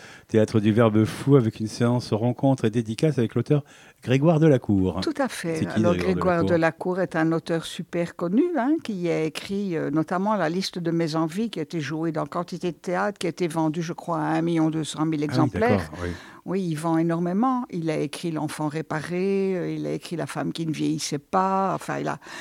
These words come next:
Speaker 2: c'est, c'est son neuvième roman qu'il écrit ici, L'homme de parole.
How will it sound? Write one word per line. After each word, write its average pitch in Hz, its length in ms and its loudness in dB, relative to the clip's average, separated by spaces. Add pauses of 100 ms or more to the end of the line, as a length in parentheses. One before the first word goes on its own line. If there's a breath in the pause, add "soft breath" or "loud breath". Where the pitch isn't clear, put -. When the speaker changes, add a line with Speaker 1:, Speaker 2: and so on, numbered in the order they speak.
(160 loud breath)
Speaker 2:
c'est, 160 160 0
c'est 202 240 0
son 220 380 2
neuvième 240 500 6
roman 190 560 2 (100)
qu'il 196 200 -4
écrit 185 260 -4
ici, 208 480 0 (320 loud breath)
L'homme 196 300 2
de 202 80 4
parole. 196 560 0